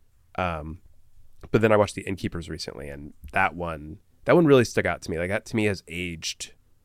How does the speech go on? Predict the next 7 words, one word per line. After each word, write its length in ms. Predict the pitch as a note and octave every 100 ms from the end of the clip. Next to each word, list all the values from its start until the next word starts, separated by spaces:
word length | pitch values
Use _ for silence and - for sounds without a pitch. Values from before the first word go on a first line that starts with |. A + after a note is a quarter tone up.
| _
perfectly 640 | - F#2+ F2+ - F2 E2 D2+
and 100 | D2
is 100 | E2
such 320 | - G2+ -
a 80 | F#2+ _ _ _ _ -
great, 600 | - F#2 F2+ - - - _ _ _ _ _ _ -
intimate 560 | G2+ - G#2 F#2 -